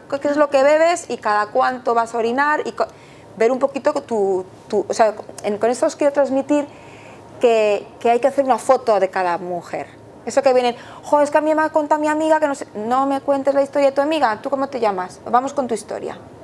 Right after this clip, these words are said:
A ver, ¿cuáles son tus condicionantes? ¿Qué tipo de actividad física haces? ¿Cómo es tu día a día? ¿Qué tra-? Entonces,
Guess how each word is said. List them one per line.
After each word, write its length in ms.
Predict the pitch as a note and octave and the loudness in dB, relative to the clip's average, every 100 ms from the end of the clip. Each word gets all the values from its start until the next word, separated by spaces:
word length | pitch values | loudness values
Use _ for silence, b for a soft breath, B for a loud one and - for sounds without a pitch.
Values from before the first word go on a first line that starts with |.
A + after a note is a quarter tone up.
| - B B B - | -20 B B B -2
A 100 | A3 | 2
ver, 160 | A3+ A3 | 2 2
¿cuáles 200 | C#4 C4+ | 2 0
son 140 | C#4 | -2
tus 120 | C#4 | -2
condicionantes? 680 | A#3+ A#3+ A3+ F#3+ F3+ F#3+ F#3 | -2 -4 -4 -8 -8 -8 -2
¿Qué 100 | C4+ | -2
tipo 180 | C#4+ C#4 | 0 0
de 60 | |
actividad 320 | C4+ C4 B3+ A#3+ | 0 0 0 0
física 400 | B3 A#3+ - E3+ | -6 -8 -4 -4
haces? 260 | - F3+ | -4 -8
¿Cómo 220 | - C4+ | -2 -2
es 80 | C#4 | 0
tu 120 | C#4+ | -2
día 180 | C4 A#3+ | 2 2
a 60 | G#3 | 2
día? 260 | E3+ E3+ - | -2 -2 -2
¿Qué 100 | B3 | 0
tra-? 160 | - - B B B B B | 0 -2 B B B B B
Entonces, 280 | - G#3+ | -2 -2